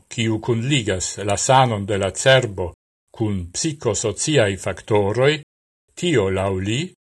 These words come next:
ankoraŭ ne estas tute klara. La aktuala studaĵo indikas tamen konkretajn biologiajn kaŭzojn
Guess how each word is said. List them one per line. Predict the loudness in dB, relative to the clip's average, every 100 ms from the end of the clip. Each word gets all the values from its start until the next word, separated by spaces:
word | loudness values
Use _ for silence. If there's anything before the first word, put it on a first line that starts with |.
| _ _ _ _ _ 0
ankoraŭ | 2 2 -2 -2 2 2 2
ne | 0 0
estas | -2 -4 -4
tute | -6 -4 -6
klara. | -2 0 2 0 -4 -10 _ _ _ _ _ _ _ _
La | 2 2
aktuala | 0 -8 -10 2 4 6 4
studaĵo | 0 -8 -2 0 0 0 -2 -2
indikas | 0 0 0 -4 -2 -2 -2
tamen | 2 2 2 -2 -6 -12 _ _ -2
konkretajn | 0 0 -4 -4 0 0 2 4 4 0 -4
biologiajn | 2 2 2 0 0 2 2 2 -2
kaŭzojn | -2 4 4 4 0 0 -2